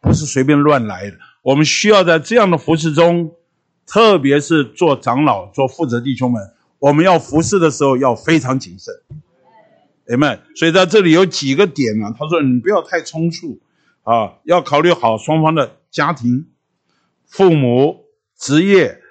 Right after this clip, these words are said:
经济情况及其他责任。”哎呀，讲完了还要不要结婚？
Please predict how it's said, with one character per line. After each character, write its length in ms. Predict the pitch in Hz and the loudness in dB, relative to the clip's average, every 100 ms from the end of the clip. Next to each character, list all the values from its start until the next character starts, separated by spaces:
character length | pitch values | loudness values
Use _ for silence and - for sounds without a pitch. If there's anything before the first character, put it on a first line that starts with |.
| _ _ | _ _
经 240 | - 190 190 | -2 2 2
济 140 | 190 | 0
情 240 | 147 147 156 | -2 0 2
况 340 | 175 135 - | 2 0 -6
及 140 | - 143 | -6 -6
其 180 | - | -4
他 200 | 151 170 | -2 0
责 180 | 170 143 | 0 0
任。” 320 | 156 165 110 _ _ _ _ _ _ _ _ _ - - - _ _ _ _ _ _ _ _ _ - | 2 2 -2 _ _ _ _ _ _ _ _ _ -10 -10 -10 _ _ _ _ _ _ _ _ _ -14
哎 120 | 117 | -12
呀， 320 | 104 87 - _ _ _ _ _ _ _ _ _ _ _ | -12 -14 -20 _ _ _ _ _ _ _ _ _ _ _
讲 220 | - 113 | -4 -2
完 160 | 110 127 | -2 -2
了 80 | 147 | -2
还 100 | 127 | -2
要 100 | 135 | 0
不 60 | |
要 80 | 135 | 0
结 180 | 123 107 | -2 -8
婚？ 280 | 101 104 | -8 -10